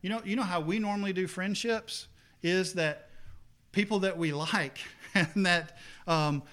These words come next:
have some benefit to us and that are kinda on the same page with us, we become friends with them. We don't become friends with everybody. We just become friends with those who are. How is it that Jesus could call us, "Ye are my friends"?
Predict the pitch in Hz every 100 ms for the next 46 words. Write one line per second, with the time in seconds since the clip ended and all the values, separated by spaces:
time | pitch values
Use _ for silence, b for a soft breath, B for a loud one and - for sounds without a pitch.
0 | B 196 180 - 185 165 202 214 - 180
1 | 160 165 156 147 151 - - b b b
2 | 165 165 170 170 165 160 160 151 143 196
3 | 190 185 190 180 160 196 185 165 202 214
4 | 165 160 156 156 160 208 208 208 214 202
5 | 226 226 175 147 135 110 113 b b b
6 | - 131 139 139 135 160 156 139 226 240
7 | 156 151 214 226 B B B 147 190 190
8 | 175 185 180 180 185 165 170 170 175 175
9 | 165 b b b b - - 208 220 202
10 | 196 165 156 131 175 190 151 135 - 143
11 | - 160 156 156 127 123 - 139 175 175
12 | 147 147 139 139 b b - 131 139 131
13 | - 139 131 104 104 - -